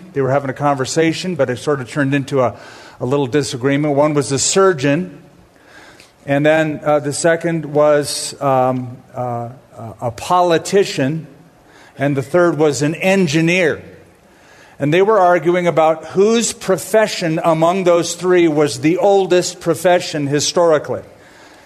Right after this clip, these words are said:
And the surgeon says, "Well, gentlemen, you know, the Bible says that God formed woman by carving out a rib of man. That makes mine, the surgeon,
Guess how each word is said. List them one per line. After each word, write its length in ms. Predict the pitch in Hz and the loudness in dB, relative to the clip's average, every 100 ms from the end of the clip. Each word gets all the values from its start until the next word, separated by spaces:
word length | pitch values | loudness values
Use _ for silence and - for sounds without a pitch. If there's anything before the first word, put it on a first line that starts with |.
| _ - | _ -6
And 180 | 151 156 | -2 0
the 60 | |
surgeon 480 | 147 196 196 170 165 | 0 2 2 2 -4
says, 280 | - 170 127 | 0 0 2
"Well, 280 | 156 208 160 | 2 4 4
gentlemen, 480 | 156 170 160 147 143 | 2 2 2 0 0
you 80 | |
know, 100 | 151 | 0
the 100 | 139 | 0
Bible 300 | 135 156 160 | 2 2 0
says 320 | 151 160 151 123 | -2 0 0 0
that 80 | |
God 300 | 135 147 147 | 0 2 2
formed 440 | - 160 156 156 127 - - | 0 0 0 0 -6 -14 -6
woman 340 | 139 175 170 143 | 0 0 2 2
by 180 | 143 | 0
carving 760 | - - 185 185 196 165 190 185 | -2 -4 0 2 2 0 -2 -2
out 360 | 160 170 180 185 | 0 2 2 0
a 80 | 165 | -2
rib 420 | 139 160 170 151 | 2 2 2 2
of 240 | 180 156 | 0 0
man. 360 | 151 165 147 127 | 2 2 2 2
That 200 | 147 160 | 0 0
makes 320 | 151 147 - | -2 -2 -4
mine, 680 | 147 160 180 156 139 175 185 - | 0 2 2 2 0 -2 -6 -8
the 100 | 135 | -6
surgeon, 600 | - 190 190 139 139 160 | -2 2 2 2 -2 -4